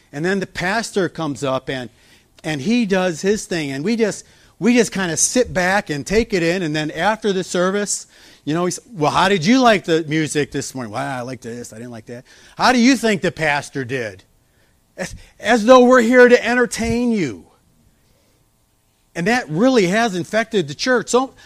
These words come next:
so much so that some churches, instead of having pews or even chairs, they have theater seats. And,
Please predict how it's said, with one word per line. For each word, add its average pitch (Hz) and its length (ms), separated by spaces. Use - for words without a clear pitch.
so 254 240
much 254 200
so 202 240
that 190 300
some 240 400
churches, 165 760
instead 208 260
of 202 100
having 190 300
pews 220 680
or 185 160
even 185 280
chairs, 214 540
they 208 140
have 208 160
theater 226 380
seats. - 640
And, 170 240